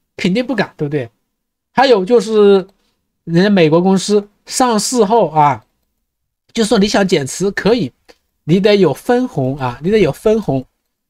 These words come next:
你得要达到一定的比例，你才可以减持啊。这个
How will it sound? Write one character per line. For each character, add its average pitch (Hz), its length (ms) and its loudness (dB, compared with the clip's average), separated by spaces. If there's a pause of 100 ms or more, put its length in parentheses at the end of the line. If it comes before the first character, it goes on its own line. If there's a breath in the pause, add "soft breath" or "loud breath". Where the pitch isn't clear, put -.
(160)
你 226 180 2
得 220 140 4
要 190 100 2
达 185 180 0
到 226 80 2
一 226 120 2
定 254 100 0
的 247 80 2
比 170 320 -2
例， 202 240 0
你 165 160 -2
才 185 160 -4
可 202 80 0
以 208 60 2
减 135 260 -6
持 147 300 -8
啊。 139 120 -4
这 226 200 0
个 196 240 0